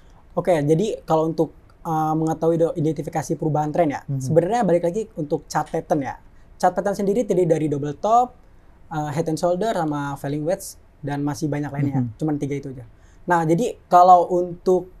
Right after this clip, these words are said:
Speaker 1: perubahan tren dari downtrend ke uptrend, kita fokus untuk mencari chart pattern yang
Speaker 2: Oke.
Speaker 1: disebut dengan double bottom. Nah,
Speaker 2: Mhm.
Speaker 1: di mana perubahan tren menjadi downtrend ke uptrend untuk double bottom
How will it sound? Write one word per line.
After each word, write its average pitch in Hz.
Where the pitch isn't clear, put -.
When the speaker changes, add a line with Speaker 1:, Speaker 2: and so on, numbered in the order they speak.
Speaker 1:
perubahan 170
tren 180
dari 170
downtrend 165
ke 170
uptrend, 165
kita 175
fokus 208
untuk 170
mencari 175
chart 160
pattern 214
yang 147
Speaker 2:
Oke. 127
Speaker 1:
disebut 170
dengan 165
double 143
bottom. 135
Nah, 143
Speaker 2:
Mhm. 135
Speaker 1:
di 143
mana 160
perubahan 165
tren 214
menjadi 160
downtrend 151
ke 151
uptrend 131
untuk 147
double 139
bottom 127